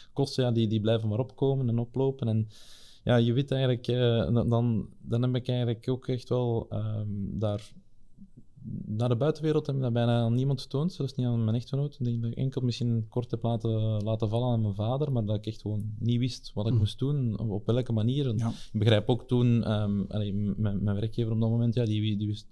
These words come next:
Speaker 1: allee, tuurlijk, iedereen moest op dat moment wel een beetje naar zichzelf, eh, kijken, wat ik ook helemaal begrijp, dus daar nu niet van. Eh, maar het ge-, het gaf wel heel veel stress. Je bent dan ook, eh, ja, verantwoordelijk eigenlijk voor,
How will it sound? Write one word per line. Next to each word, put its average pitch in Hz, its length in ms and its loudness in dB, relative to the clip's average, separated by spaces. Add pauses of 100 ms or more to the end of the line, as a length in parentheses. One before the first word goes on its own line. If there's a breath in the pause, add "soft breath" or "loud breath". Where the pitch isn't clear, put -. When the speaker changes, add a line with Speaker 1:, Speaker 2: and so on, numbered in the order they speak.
Speaker 1:
allee, 107 300 -2 (420 loud breath)
tuurlijk, 135 260 4
iedereen 127 400 4
moest 120 200 4
op 113 100 2
dat 120 80 4
moment 117 240 4
wel 117 120 0
een 113 80 2
beetje 113 260 0
naar 107 160 2
zichzelf, 113 600 -6
eh, 127 260 -2
kijken, 123 380 -2
wat 107 100 -2
ik 101 60 -6 (320)
ook - 200 -18
helemaal 107 300 0
begrijp, 101 400 0
dus 101 100 0
daar 107 220 2
nu 123 120 2
niet 120 280 0
van. 139 220 -2 (680 loud breath)
Eh, 110 200 4
maar 113 160 6
het 110 160 2
ge-, - 80 -2
het - 160 -2
gaf - 180 -2
wel 131 120 4
heel 117 200 4
veel 120 120 2
stress. - 380 -4
Je 123 60 0
bent 113 160 2
dan 110 120 2
ook, 113 220 -2
eh, 113 280 0
ja, 107 180 0
verantwoordelijk 110 640 0
eigenlijk 117 360 -2
voor, - 440 -4